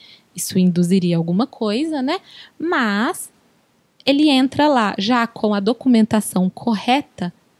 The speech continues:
pra esse médico, é perfeito. Então, ajuda muito, facilita o serviço. E também pra ver se é o caso de se solicitar esse benefício, porque às vezes não é cabível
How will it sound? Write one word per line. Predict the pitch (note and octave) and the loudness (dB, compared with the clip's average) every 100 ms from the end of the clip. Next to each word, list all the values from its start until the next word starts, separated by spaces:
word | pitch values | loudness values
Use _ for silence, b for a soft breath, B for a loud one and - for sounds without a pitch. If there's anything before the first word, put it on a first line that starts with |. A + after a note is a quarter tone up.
| _ _ | _ _
pra | - | -4
esse | F3+ F3 F#3+ | -2 -2 0
médico, | A3 B3 G#3+ G#3+ - _ _ _ _ _ - | 0 0 -2 -8 -20 _ _ _ _ _ -10
é | |
perfeito. | - C#4 D4+ - C#4 G3 - - b b b _ | -4 0 -2 -4 -12 -12 -16 -20 b b b _
Então, | A3+ B3 C4 - _ | -4 -4 -4 -12 _
ajuda | A3 G3+ G#3 B3 | -6 -4 -2 2
muito, | G#3+ G#3 A3+ A#3 - | 4 6 4 2 -2
facilita | - G#3+ A3+ G#3+ G#3+ G#3+ | -8 -4 0 0 -2 -4
o | |
serviço. | - A3+ B3 G3 E3+ E3+ - B B B B B | -4 0 0 0 -4 -4 -10 B B B B B
E | D4+ F4 | 0 2
também | F4+ E4+ D#4+ D#4+ | 0 2 2 2
pra | F4 F#4+ | 0 0
ver | D#4+ F#4 | 2 0
se | - F#4+ | 0 2
é | F#4+ E4 | 4 2
o | |
caso | - D#4+ D4 D4 | 0 -2 0 0
de | D4 | -2
se | D#4 - | -4 -4
solicitar | - D#4 D#4+ F#4 - C4 | 0 0 0 -2 -2 -2
esse | C#4 - | -2 -4
benefício, | D4 F4+ - C4+ A#3+ A#3+ | -4 -4 0 2 2 0
porque | C4 C4 B3+ | -6 -6 -4
às | B3 | -2
vezes | B3 C4+ C4+ C4 | 0 0 -2 0
não | C4 B3+ | 2 2
é | C4 | 0
cabível | - C#4 B3 A#3+ B3+ C4+ E4 | -2 -2 2 2 2 2 0